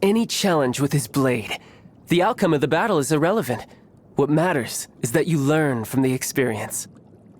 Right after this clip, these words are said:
Ah, I'm sure the Harbingers must know of my dealings with you by now. Oh, I'd love to see the look on their faces.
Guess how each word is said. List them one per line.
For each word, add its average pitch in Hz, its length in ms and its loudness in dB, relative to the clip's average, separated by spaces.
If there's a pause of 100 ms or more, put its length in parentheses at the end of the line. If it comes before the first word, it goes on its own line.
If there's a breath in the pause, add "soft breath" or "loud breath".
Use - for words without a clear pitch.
(260)
Ah, - 320 -2 (480 loud breath)
I'm 185 180 2
sure 285 260 0
the 185 120 0
Harbingers 156 540 0
must 202 300 0
know 202 160 4
of 156 120 0
my 135 140 2
dealings 147 400 0
with 117 140 -6
you 143 100 2
by 113 160 0
now. 131 400 -2 (500 loud breath)
Oh, 175 360 2
I'd 139 240 0
love 170 520 0
to 151 100 -2
see 143 160 -2
the 131 80 0
look 131 220 0
on 135 120 2
their 135 140 2
faces. 139 580 -2